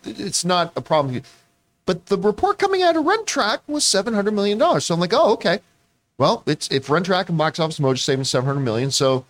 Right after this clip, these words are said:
uh, I might have to start explaining why I was so wrong about Love and Thunder not catching <laughs> Ragnarok."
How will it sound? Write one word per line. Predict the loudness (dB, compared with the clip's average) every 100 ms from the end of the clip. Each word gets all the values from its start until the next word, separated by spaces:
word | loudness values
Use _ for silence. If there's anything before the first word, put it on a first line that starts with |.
| _ _ _ _ _ _ _ -2
uh, | 2 2 2 -2 _ -16 -14 -4
I | 0 2
might | 2 2
have | 2 0
to | -2
start | 2 0
explaining | 0 -2 0 2 2 2
why | 2 2
I | 2
was | 0 0
so | 2 2
wrong | 2 2 2 2
about | 2 2 4
Love | 4 2
and | 2
Thunder | 0 0 2
not | 0 0
catching | -2 -2 0
<laughs> |
Ragnarok." | 2 2 0 0 -2